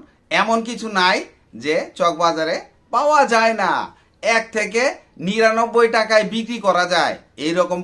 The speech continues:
পণ্যই আপনি ক্রয় করবেন। চকবাজারে এমনও দোকান আছে, ওয়ান টু নাইনটি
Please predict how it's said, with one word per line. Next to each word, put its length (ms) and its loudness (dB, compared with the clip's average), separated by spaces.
পণ্যই 360 -2
আপনি 180 -2
ক্রয় 300 -2
করবেন। 340 -2
চকবাজারে 600 2
এমনও 340 2
দোকান 220 2
আছে, 220 -2
ওয়ান 200 4
টু 80 -10
নাইনটি 360 -4